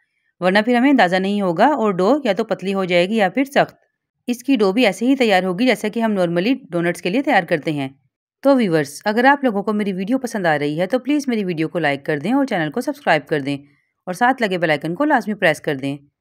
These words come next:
और all पर करें। शुक्रिया। तो ये देखिए फ्रेंड्स, डो हमने इतनी पतली रखनी है। अब इस स्टेज पर मैं इसमें ऐड करूँगी दो टेबलस्पून ऑयल। आप चाहें तो मक्खन भी ऐड कर सकते हैं,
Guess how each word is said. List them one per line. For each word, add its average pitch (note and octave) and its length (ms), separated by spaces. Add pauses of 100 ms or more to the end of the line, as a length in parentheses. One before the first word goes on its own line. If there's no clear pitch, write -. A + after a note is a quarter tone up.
(180)
और B3 100
all G#3+ 200
पर E3+ 100
करें। C#3+ 360
शुक्रिया। D#3+ 480 (1000)
तो C4+ 60
ये C#4+ 80
देखिए A#3 260
फ्रेंड्स, D#3 520
डो F#3 140
हमने A3+ 380
इतनी B3+ 280
पतली G#3+ 260
रखनी E3+ 300
है। C#3 160 (560)
अब A3 160
इस C4+ 80
स्टेज G3 240
पर B3+ 260 (100)
मैं G#3 120
इसमें F#3+ 240
ऐड D#3+ 140
करूँगी E3 400
दो G#3 200
टेबलस्पून F3 580 (160)
ऑयल। D3+ 280 (540)
आप G#3 220
चाहें F3+ 220
तो C#4 100
मक्खन F#3+ 320
भी G3 120
ऐड A#3 140
कर F#3+ 120
सकते D#3 300
हैं, C#3+ 200